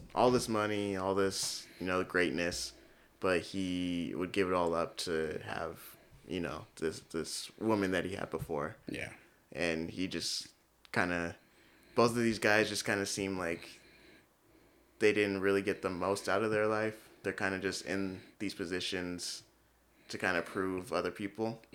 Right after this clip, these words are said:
Speaker 2: Mm-hmm.
Speaker 1: And then, yeah, that's when he runs into the woman in the red dress.
Speaker 2: Yeah. And, uh, she goes into, like, this long thing about Peter not focusing on himself, but rather everyone else in his life.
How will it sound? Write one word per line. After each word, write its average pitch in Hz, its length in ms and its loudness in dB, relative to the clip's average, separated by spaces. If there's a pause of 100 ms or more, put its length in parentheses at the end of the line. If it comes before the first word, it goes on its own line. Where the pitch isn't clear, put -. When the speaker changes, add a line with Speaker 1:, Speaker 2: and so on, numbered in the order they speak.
(140)
Speaker 2:
Mm-hmm. 87 340 -2
Speaker 1:
And 87 160 0
then, 87 220 0
yeah, 90 180 2
that's 87 180 0
when 85 120 -6
he 82 180 -2
runs 87 240 -2 (140)
into - 80 -10
the 90 80 -6
woman 87 260 -4
in 85 180 -4
the 87 100 -10
red 85 200 -6
dress. - 520 -6 (140)
Speaker 2:
Yeah. - 220 -10 (800)
And, 95 600 0
uh, 98 180 4
she 117 200 4
goes 113 220 12
into, 107 220 4
like, 101 140 8
this 98 200 -2
long 101 260 6
thing 101 340 2
about 90 280 -4
Peter 98 300 2
not 95 220 -2
focusing 95 580 -2
on 95 100 -2
himself, 123 720 8 (440)
but 104 100 4
rather 101 300 12
everyone 95 400 4
else 101 300 4
in 104 80 4
his 98 180 2
life. 101 520 4